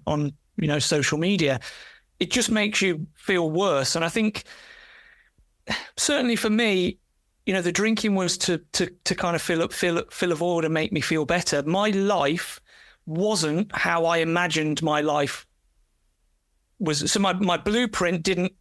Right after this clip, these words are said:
match my reality. What I wanted my life to look like didn't match my reality.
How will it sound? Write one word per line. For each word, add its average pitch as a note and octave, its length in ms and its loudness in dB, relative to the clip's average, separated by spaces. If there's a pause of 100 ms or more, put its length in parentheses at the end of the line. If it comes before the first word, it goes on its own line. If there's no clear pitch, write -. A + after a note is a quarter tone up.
match G3 400 0
my E3+ 160 2
reality. E3 760 0 (240)
What - 140 0
I F3 120 2
wanted F#3 580 0
my D#3+ 140 2
life D#3 260 0
to E3 100 0
look F3 140 -2
like F3 280 0
didn't F3+ 280 0
match E3 300 -2
my D3+ 80 0
reality. D3+ 640 0